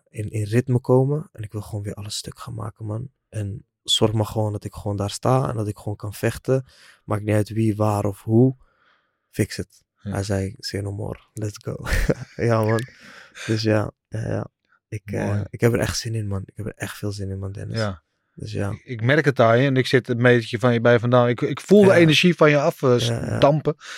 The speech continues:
Speaker 2: Ehm, kun je al een, trouwens al een naam noemen? Of?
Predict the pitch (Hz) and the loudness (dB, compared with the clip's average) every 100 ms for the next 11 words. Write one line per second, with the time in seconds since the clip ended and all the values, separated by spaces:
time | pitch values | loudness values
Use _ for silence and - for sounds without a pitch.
0 | - - - _ - 123 131 127 127 127 | -18 -20 -20 _ -4 4 6 6 4 2
1 | - _ _ _ _ _ _ - 151 156 | -2 _ _ _ _ _ _ 4 6 6
2 | 151 147 156 151 151 151 147 156 165 170 | 4 4 4 4 4 2 2 2 2 0
3 | 180 196 160 - - | -2 -4 -8 -14 -20